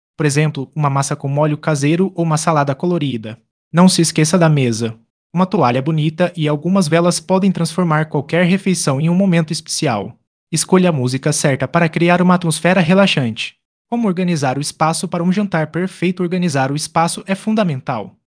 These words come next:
Siga estas dicas. Um. Escolha o lugar certo. Um ambiente tranquilo e bem iluminado faz toda a diferença.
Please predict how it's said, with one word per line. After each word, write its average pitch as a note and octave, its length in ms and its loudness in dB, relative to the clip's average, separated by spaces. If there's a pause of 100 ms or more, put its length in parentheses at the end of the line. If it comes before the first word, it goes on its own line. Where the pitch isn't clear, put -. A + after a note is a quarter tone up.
(140)
Siga F3 220 2
estas C#3+ 200 0
dicas. B2+ 460 -4
Um. A2+ 240 -6 (340)
Escolha F3 380 0
o E3 40 0
lugar E3 280 0
certo. C#3+ 460 -2 (160)
Um F#3 100 2
ambiente D#3 400 0
tranquilo F3 560 0
e F3 60 0
bem D3 200 0
iluminado E3+ 460 2
faz F3+ 240 0
toda G3 240 0
a E3+ 40 0
diferença. D3 800 -4